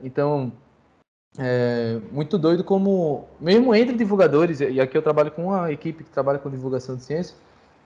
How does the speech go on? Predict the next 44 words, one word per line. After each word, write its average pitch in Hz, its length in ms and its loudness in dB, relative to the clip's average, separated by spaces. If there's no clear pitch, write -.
é, 127 460 8
quando 170 180 -2
você 190 100 4
quer 190 140 2
colocar 185 380 4
al-, 139 520 2
alguém 147 320 2
das 165 160 -6
ciências, 156 800 -6
é, 127 260 6
humanas, 143 400 0
de 135 60 -2
modo 131 240 0
geral, 123 320 4
né? 160 240 -6
Já 147 100 4
tive 151 140 -2
o 156 40 -2
mesmo 170 160 -2
problema, 156 260 2
por 156 100 -2
exemplo, 156 320 -4
quando 170 160 -6
eu 165 140 -6
quis 165 300 -8
chamar 147 240 -4
a 151 40 -2
professora 151 340 -4
de 160 60 -4
história 147 440 4
pra 131 160 2
evento 131 220 0
de 131 80 -6
ciência, 139 560 -2
isso 156 280 -2
num 139 320 -6
núcleo 139 300 2
muito 139 180 -4
de, 147 240 -2
que - 80 -14
trabalha 139 260 2
em 139 60 -4
biológicas, 120 560 2
né? 147 140 -4